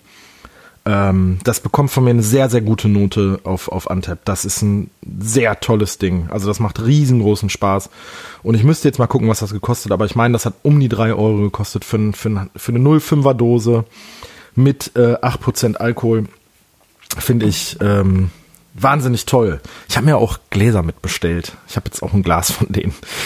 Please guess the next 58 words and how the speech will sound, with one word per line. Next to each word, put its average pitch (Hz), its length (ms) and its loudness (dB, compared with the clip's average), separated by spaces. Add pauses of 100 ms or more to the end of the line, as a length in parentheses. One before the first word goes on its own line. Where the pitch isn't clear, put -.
(300)
ähm, 107 640 2
weil 107 180 4
ich 101 100 -2
das - 180 0
Glasdesign 92 540 0
so 87 100 -4 (140)
cool 95 120 2
fand, 85 240 -2
also 92 140 0
von 98 160 0
dieser 95 220 2
Gelato-Serie. 87 1080 0
Ähm, 87 540 0
ich - 80 -2
hab 131 80 0
das 143 140 -2
jetzt 135 180 0
nicht 147 140 2
für 135 100 -2
die 117 80 0
Folge 143 320 2
verwendet, 143 460 2
aber 113 160 2
vielleicht 107 280 0
werde 117 120 2
ich's - 100 -4
mal 95 100 2
einfach 110 180 -2
für - 140 -4
eine 101 220 0
der 92 100 0
nächsten 95 420 -2 (380)
Folgen 123 300 2
verwenden, 113 300 2
dann 98 120 0
könnt 120 200 0
ihr 107 100 0
das 95 160 -4
auf 92 160 -10
dem 101 160 -10
Instagram-Profil 92 800 -4
sehen, 87 240 -2
wie 92 60 -2
das 92 180 -2
Design 87 360 -4
von 85 180 -6
denen 78 220 -6
ist. - 180 -12
Also 101 160 -6
von 135 120 -2
der 135 100 2
Dose 147 300 2
könnte 127 220 0
das 110 120 -4
auf - 100 -8
jeden 82 220 -6
Fall - 280 -10
sehen. 67 220 -14